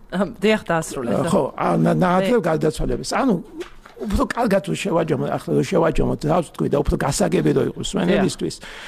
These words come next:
Speaker 2: თუ ჩვენ მაგალითად ათი ადამიანი გვეღუპება, ამ ათი ადამიანიდან, ა, მხოლოდ ერთი იღუპება იმით და დაკავშირებულია იმასთან, თუ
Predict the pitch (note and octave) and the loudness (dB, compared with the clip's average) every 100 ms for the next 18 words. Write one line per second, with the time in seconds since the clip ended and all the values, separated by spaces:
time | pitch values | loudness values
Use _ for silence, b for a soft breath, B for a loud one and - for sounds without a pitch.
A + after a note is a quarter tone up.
0 | B B - - D#4+ F3+ - G#3 F3 E3 | B B -2 2 4 4 2 2 2 2
1 | G3 - D#3 - E3 - F3+ - D3+ D#3 | 0 0 -4 -2 -2 -2 -2 -2 0 0
2 | D#3+ C3+ B2+ D3 F#3+ B3 C#3+ C3 - G#3 | 0 0 2 2 4 2 -2 -4 -2 0
3 | A#3+ F3+ F#3+ F3 D#3+ F3+ A3 C4 B3 D3 | 2 0 -2 -2 0 2 2 2 2 0
4 | C#3 C#3 - B B B B3 C#3+ - - | -2 -4 -6 B B B -2 0 2 2
5 | - - B3 A#3 F3 F#3 E3+ E3 D#3 D3 | 0 0 2 2 2 2 0 -2 -2 0
6 | D3+ F#3+ A3+ A#3 B B B D#4+ E3 E3 | 0 2 2 0 B B B -2 0 0
7 | - G3 - - - - - B3 C4+ F3+ | -2 -12 -14 -20 -20 -20 -4 -2 0 0
8 | E3+ - F#3+ F3 F#3 G#3+ G3 G#3+ - B3 | 0 0 2 2 4 4 4 2 0 -2
9 | F#3+ - | -2 0